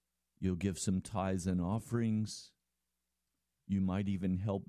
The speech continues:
do something in the church, you might volunteer for some activity in the church. But that's not where your heart really is.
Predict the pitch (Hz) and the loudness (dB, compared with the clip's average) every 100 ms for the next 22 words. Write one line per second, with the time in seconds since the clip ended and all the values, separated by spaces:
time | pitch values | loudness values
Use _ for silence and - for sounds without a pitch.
0 | 87 104 107 - 123 107 - 107 101 104 | -2 0 0 0 -2 0 2 2 4 2
1 | 98 - 117 107 - 95 90 87 - 80 | 0 0 -2 -2 0 2 2 2 0 -2
2 | 95 95 98 92 - 107 101 101 92 - | 0 2 2 0 0 0 0 -2 -2 0
3 | 98 92 82 - 127 110 107 110 101 101 | 0 0 -2 -2 -2 0 2 2 2 0
4 | - 113 101 - - _ _ _ _ _ | -2 -2 -2 -4 -16 _ _ _ _ _
5 | _ _ _ _ _ _ _ _ _ _ | _ _ _ _ _ _ _ _ _ _
6 | _ _ _ _ _ _ - 117 151 151 | _ _ _ _ _ _ -4 -2 0 -2
7 | - 127 123 - 95 98 85 85 - 110 | 2 2 2 0 0 2 2 0 -2 -2
8 | 92 - 92 92 82 80 92 82 69 - | -2 0 0 2 2 2 0 0 -4 -10